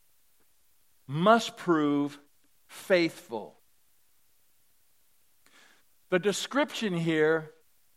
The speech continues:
is one of a servant. And a servant is not responsible to run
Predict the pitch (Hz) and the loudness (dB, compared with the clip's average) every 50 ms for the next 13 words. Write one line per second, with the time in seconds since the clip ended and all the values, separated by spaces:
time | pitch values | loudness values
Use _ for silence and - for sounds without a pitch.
0 | _ _ _ _ _ - 190 190 180 - 165 156 156 175 190 196 202 208 214 - | _ _ _ _ _ 2 2 2 2 2 -2 0 2 4 4 4 2 2 2 2
1 | 175 170 - 180 160 156 151 139 - - - - - - 202 190 170 156 147 117 | 2 2 2 2 0 0 0 0 -4 -6 -8 -8 -6 -2 0 0 2 2 0 -2
2 | 95 107 104 82 80 - - - - - _ _ _ _ _ _ _ _ _ _ | -4 -8 -10 -10 -12 -18 -20 -20 -20 -20 _ _ _ _ _ _ _ _ _ _
3 | _ _ _ _ _ _ _ _ _ _ _ _ _ _ _ _ _ _ _ - | _ _ _ _ _ _ _ _ _ _ _ _ _ _ _ _ _ _ _ -20
4 | - - - - 208 214 220 214 202 185 175 175 - - - - 285 294 285 262 | -20 -8 0 4 4 6 6 6 6 4 4 2 0 -4 -2 2 4 4 6 6
5 | 226 175 135 123 131 110 107 117 156 226 - - - _ _ _ _ _ _ _ | 4 2 0 -2 -2 -2 -2 -4 -8 -8 -12 -16 -20 _ _ _ _ _ _ _
6 | _ _ - _ - - 202 185 147 156 175 180 202 226 240 269 277 - 233 220 | _ _ -20 _ 4 4 4 6 4 2 2 6 6 6 6 6 2 0 -2 -2
7 | - - - - - 233 226 226 233 233 226 - - 170 127 117 123 120 131 147 | -2 -2 -4 0 2 4 6 6 6 4 2 -2 -2 -2 -2 0 0 0 0 0
8 | 151 - - - - - - - 220 208 190 170 165 170 196 214 220 202 180 170 | -2 -4 -12 -20 -20 -10 -2 0 2 2 2 0 2 4 6 6 6 6 4 2
9 | 180 190 | 0 -2